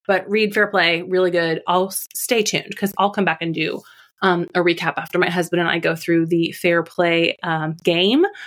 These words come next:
which is where you try to reevaluate and redistribute some of those household tasks. We're gonna do that soon. But the patriarchy, and this is why I wanted to talk about my husband too. Because I was talking to my husband about,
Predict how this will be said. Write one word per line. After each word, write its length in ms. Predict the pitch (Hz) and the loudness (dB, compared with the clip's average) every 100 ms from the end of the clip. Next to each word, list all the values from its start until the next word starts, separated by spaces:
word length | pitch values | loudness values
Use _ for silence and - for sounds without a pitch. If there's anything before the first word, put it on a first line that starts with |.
| - | -6
which 160 | 185 190 | -2 -2
is 120 | 175 | 0
where 120 | 175 | 2
you 120 | 170 | 2
try 160 | 165 180 | 2 0
to 140 | 165 | 0
reevaluate 1200 | 165 180 175 165 175 _ - 175 170 165 165 165 160 | 0 0 -2 -4 -6 _ -8 -2 0 0 0 -2 -2
and 220 | 165 165 | -4 -2
redistribute 960 | 170 170 165 170 - - 285 160 - - | -2 0 0 0 0 2 2 2 -2 -4
some 220 | - 170 | -4 -2
of 100 | 170 | 0
those 200 | 175 180 | 0 -2
household 480 | - - 170 - - | -6 -12 -10 -12 -8
tasks. 480 | - - - - - | -4 -4 -6 -16 -12
We're 100 | 165 | -8
gonna 120 | 165 | -6
do 140 | 160 160 | -4 -4
that 180 | - | -4
soon. 240 | - - - _ _ - - - _ _ - | -4 -4 -6 _ _ -20 -20 -20 _ _ 0
But 380 | 226 - - - _ _ _ _ _ | 0 0 -12 -18 _ _ _ _ _
the 80 | 196 | -4
patriarchy, 640 | 120 - 175 - - - 190 | 0 0 0 -2 -6 -8 -2
and 120 | 196 | 0
this 160 | 196 | 0
is 140 | 196 175 | -2 -2
why 180 | 185 175 | 0 2
I 40 | |
wanted 280 | 170 165 160 | 0 -2 -4
to 40 | |
talk 220 | 160 165 165 | -6 -8 -6
about 180 | 165 | -6
my 120 | 156 156 | -6 -6
husband 420 | 156 - - 190 | -6 -8 -12 -4
too. 160 | - - _ _ - - - - _ _ _ - | -2 -2 _ _ -20 -20 -20 -20 _ _ _ -2
Because 200 | 247 262 | 2 2
I 40 | |
was 140 | 247 233 | 2 -2
talking 320 | - 269 302 | -2 0 2
to 60 | 311 | 2
my 100 | 285 | 2
husband 460 | 202 190 143 147 | 2 -2 -4 -12
about, 680 | 185 165 180 165 165 170 - | -8 -2 0 0 -2 -4 -8